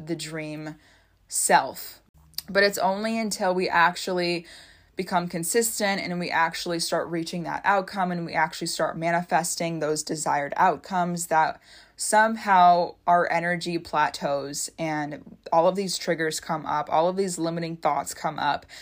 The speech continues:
and there becomes this, like, massive amount of resistance towards accepting that we can have those things,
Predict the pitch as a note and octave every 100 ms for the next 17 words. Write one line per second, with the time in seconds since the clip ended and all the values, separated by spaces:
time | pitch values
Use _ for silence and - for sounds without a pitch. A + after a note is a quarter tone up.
0 | - - G3 F#3+ G3 G3 - G3+ A3 A#3
1 | A3+ - F#3+ F3+ - - F3 E3 F3 F3+
2 | G#3 F#3 E3 E3 E3 D#3+ E3 D#3+ D#3+ -
3 | D3+ C#3+ C3 - - F3 D#3+ E3 - -
4 | F3 E3+ - D#3 D#3 D#3 C#3+ E3 E3 D#3+
5 | D#3+ - D#3 D3 C#3 C3+ - - G#2 -
6 | F#3+